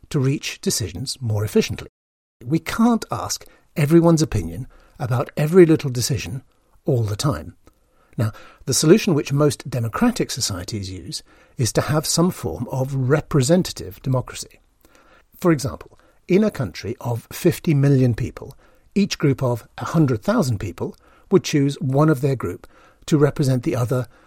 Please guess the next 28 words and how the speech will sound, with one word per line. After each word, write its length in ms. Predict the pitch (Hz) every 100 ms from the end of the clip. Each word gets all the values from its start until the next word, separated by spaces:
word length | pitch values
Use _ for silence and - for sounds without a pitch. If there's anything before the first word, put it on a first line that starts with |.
| _ _ _ -
ninety-nine 640 | 131 139 143 120 127 127
thousand 520 | - 113 107 127 104
nine 220 | 113 110
hundred 240 | 107 107 104
ninety-nine. 640 | 104 87 101 98 69 - _ _ -
Then 180 | 151 143
just 260 | 139 -
the 140 | 147 110
five 280 | 147 123
hundred 260 | 120 123 113
representatives 720 | 110 120 117 214 - 95 95
would 120 | 117
get 180 | - -
together 420 | - 90 92 180 - _ _
to 100 | 165
decide 380 | 156 - 110 110
what 180 | 101 -
to 80 |
do. 220 | 107 117 - _ - _ _ _
Or 280 | 330 269 147
perhaps 440 | - 151 123 - -
all 240 | 139 135
fifty 300 | - 165 -
million 340 | 143 214 127 143
would 120 | 135
elect 340 | 135 127 -
one 240 | 123 127 123
president, 560 | 269 254 104 78 -